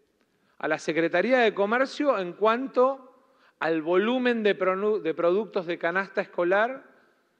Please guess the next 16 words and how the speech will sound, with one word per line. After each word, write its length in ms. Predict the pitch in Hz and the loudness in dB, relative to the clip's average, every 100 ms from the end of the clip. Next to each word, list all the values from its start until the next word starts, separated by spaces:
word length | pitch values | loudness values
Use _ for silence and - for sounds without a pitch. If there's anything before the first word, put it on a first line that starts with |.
| _ _ _ _ _ | _ _ _ _ _
que 160 | 165 156 | -10 -4
tienen 340 | 190 202 196 | 2 2 2
un 160 | 185 175 | -2 -6
sendero 540 | - 165 170 185 180 | -8 -6 -2 0 2
del 180 | 165 147 | 0 -2
tres 220 | 180 180 | -4 -6
coma 260 | - 156 151 | -6 -4 0
dos 340 | 175 190 - | 0 0 -8
hasta 180 | 143 - | -14 -10
el 100 | 151 | -8
treinta 320 | 170 170 156 | -6 -6 -6
de 100 | 143 | -6
junio. 540 | 139 196 190 190 196 190 _ _ _ _ _ _ _ _ _ _ _ _ _ | -6 -6 -6 -8 -10 -14 _ _ _ _ _ _ _ _ _ _ _ _ _
Yo 140 | - 185 | -8 -4
le 80 | |
decía 720 | 175 170 - 202 180 165 151 | -2 -2 -2 2 4 4 2